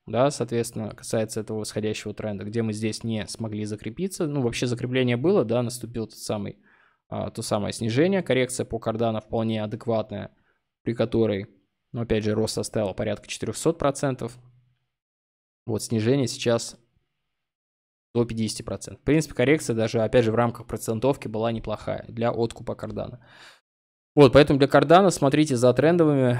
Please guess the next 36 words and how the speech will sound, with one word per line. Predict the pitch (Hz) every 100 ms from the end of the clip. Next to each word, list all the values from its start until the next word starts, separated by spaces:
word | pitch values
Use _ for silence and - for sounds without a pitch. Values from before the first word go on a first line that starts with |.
| -
А, | 123 117
я | 131
буду | 131 117
обращать | 117 - 120
внимание | 120 117 113
на, | 107 120 113 - -
а, | 127 117 107 107 113 95 95 -
пробой | 117 117 110
вот | 104 113
этой | 113 107
нисходящей | 113 - 143 175 175
трендовой, | 143 139 135 131 127 123 123
на | 120 117
возврат | 110 110 113 104 - - _ - - _ _ _ _ _ _ _ _ 117
выше | 120 - 107
исторической | - 127 180 - 135
трендовой | 131 131 120 117
и |
при | 139 -
прот-, | 113 - - -
проторговке | - 117 120 123 120 113
в |
этом | 110 110
месте. | 117 156 -
Я | 113
считаю, | - 113 107
что | - 101 -
рост | 120 120
будет | 113 113
продолжен, | - 110 117 127 117
и | 117 120
только | 127 117 113
после | - 113 - 120
этого | 127 110
возможно | 101 107 110 110
достижение | 107 - 110 117 117 117